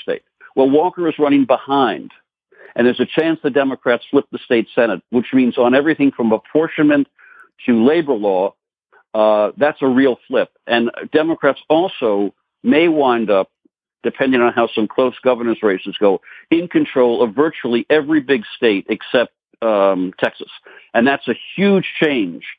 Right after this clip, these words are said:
from what it was starting in two thousand and ten. And so Wisconsin's governor race is big. Ohio's governor race, which is pretty close, is very big.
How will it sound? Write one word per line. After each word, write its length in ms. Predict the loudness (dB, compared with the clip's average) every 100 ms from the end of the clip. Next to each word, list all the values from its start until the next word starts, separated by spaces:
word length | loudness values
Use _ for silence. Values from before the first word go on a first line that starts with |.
| _ _ _ _
from 200 | -2 2
what 120 | 2
it 120 | 2 0
was 280 | 0 0 -2
starting 300 | -2 0 0
in 80 | 0
two 160 | -2
thousand 420 | 0 2 0 -2 -4
and 140 | -4
ten. 340 | -2 -2 -2 -12 _ _ _ -6
And 160 | -4 0
so 100 | 0
Wisconsin's 800 | 0 -2 -2 0 0 0 0 0
governor 380 | -2 -2 0 2
race 280 | 2 0 -4 -10
is 120 | -8 -2
big. 280 | 0 0 -2
Ohio's 540 | -2 0 0 2 0 0
governor 340 | -2 -2 -4
race, 240 | 0 -2 -2
which 160 | -10 -12
is 80 | -4
pretty 180 | -2 -2
close, 340 | 0 0 0
is 100 | -4 0
very 240 | 2 2
big. 380 | 2 2 2